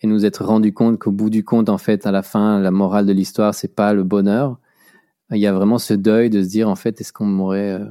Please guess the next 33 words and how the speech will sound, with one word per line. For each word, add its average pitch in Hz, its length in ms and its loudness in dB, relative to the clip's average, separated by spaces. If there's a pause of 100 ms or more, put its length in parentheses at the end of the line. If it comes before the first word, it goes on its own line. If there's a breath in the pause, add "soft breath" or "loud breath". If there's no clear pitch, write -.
(380)
est-ce 98 100 -10
qu'on, 95 500 -6 (460)
on 104 60 -4
m'aurait 98 180 0
trompé 113 400 0
sur 113 140 -6
la 98 80 0
marchandise ? 104 720 0
Et 104 160 -8
c'est - 160 -6
un, 98 260 -2
c'est - 160 -10
un 95 220 -2 (180)
vrai 143 340 -4
re-, 127 200 -4
deuil, 113 420 2
c'est - 140 -12
vraiment 104 260 -2
une 104 260 0
grande 127 220 2
tristesse 127 420 -2
de 104 60 0
se 98 60 -2
rendre 95 180 -2
compte 117 180 -2
qu'en 98 120 -2
fait, - 200 -4
on 107 40 0
a 98 80 0
passé 101 260 -6
énormément 104 400 2
de 92 60 -4
temps 113 260 -2